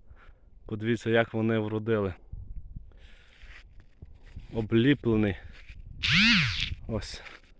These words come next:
Подивіться. <laughs> Красота, просто красота.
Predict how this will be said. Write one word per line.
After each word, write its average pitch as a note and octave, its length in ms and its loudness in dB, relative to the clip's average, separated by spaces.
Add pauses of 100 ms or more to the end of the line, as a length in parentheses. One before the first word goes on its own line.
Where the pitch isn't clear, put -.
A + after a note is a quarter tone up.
(1500)
Подивіться. G2+ 440 -4 (540)
<laughs> G#2 260 2 (560)
Красота, G#2 640 0
просто G#2+ 500 0
красота. G2+ 580 -2